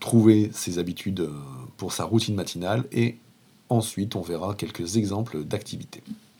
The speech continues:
En tout cas, l'intérêt d'une, d'une bonne routine matinale va être de choisir les bonnes activités positives pour ton dévla-, pour ton, euh, pour ton développement,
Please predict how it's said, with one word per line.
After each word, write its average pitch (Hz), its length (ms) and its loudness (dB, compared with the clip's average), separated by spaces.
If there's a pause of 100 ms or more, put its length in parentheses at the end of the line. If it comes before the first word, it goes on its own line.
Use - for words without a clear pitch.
(1000)
En 127 60 4
tout 127 100 4
cas, 180 120 8
l'intérêt 143 540 6
d'une, 85 440 0
d'une 95 220 -6
bonne 139 240 4
routine 113 320 2
matinale 101 420 -2
va 104 160 2
être 113 80 2
de 90 100 -4
choisir 95 640 -4 (480)
les 95 180 0
bonnes 113 300 6
activités 98 520 -2
positives 110 680 2
pour - 120 -20
ton 85 120 -6
dévla-, 92 300 -2 (180)
pour 101 140 -8
ton, 78 160 -8 (120)
euh, 65 40 -12 (1400)
pour 110 100 -2
ton 101 120 -2
développement, 101 580 0